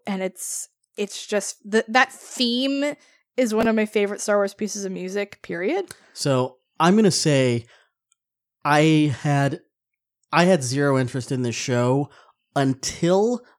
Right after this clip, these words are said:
Speaker 2: the panel at Celebration. And the hook for me were the music cues that they used in the video they showed us.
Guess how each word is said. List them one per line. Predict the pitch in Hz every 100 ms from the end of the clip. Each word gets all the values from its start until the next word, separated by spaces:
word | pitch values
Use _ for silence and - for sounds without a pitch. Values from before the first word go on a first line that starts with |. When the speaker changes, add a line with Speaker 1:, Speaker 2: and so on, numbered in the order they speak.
| _
Speaker 2:
the | 147 143
panel | - 156 147 135
at | 127
Celebration. | 143 131 117 117 113 - 98 92 _ - _ _ _ _ _ -
And | 147 139 127
the |
hook | 120 220 247
for | - 175
me | 151 160 139 113 107 - _ _
were | 156 135 123 123 123
the | 120 127
music | 127 147 127 131
cues | - 117 107 -
that | 117
they | 120
used | 117 123 123 120
in | 120
the | 117
video | 113 107 101
they | 98
showed | - 117 95
us. | 80 - -